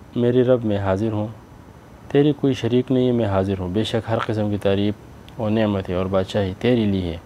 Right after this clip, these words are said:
تیری کوئی شریک نہیں ہے۔" کثرت کے ساتھ یہ تلبیہ پڑھے اور اللہ تعالیٰ کا ذکر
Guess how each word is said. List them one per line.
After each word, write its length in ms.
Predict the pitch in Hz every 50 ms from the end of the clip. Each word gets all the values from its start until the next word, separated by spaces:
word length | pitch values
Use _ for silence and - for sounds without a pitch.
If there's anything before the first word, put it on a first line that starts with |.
| - - - - - - - - -
تیری 320 | - - 131 131 127 131 123 -
کوئی 180 | - - 123 113
شریک 340 | 107 107 101 104 98 98 101
نہیں 180 | 92 90 80
ہے۔" 60 | 80 87 - - - - - - - - - - - - -
کثرت 380 | - - 120 - 139 131 113 -
کے 80 | 117
ساتھ 300 | 104 - 117 117 113 117
یہ 60 | 120 117 120
تلبیہ 360 | 123 110 101 107 113 113 113 110 -
پڑھے 160 | 123 117 113
اور 120 | 107 101
اللہ 140 | 98 101 101 98
تعالیٰ 240 | - 104 104 104 101 -
کا 120 | - 92
ذکر 280 | 85 92 98 101 101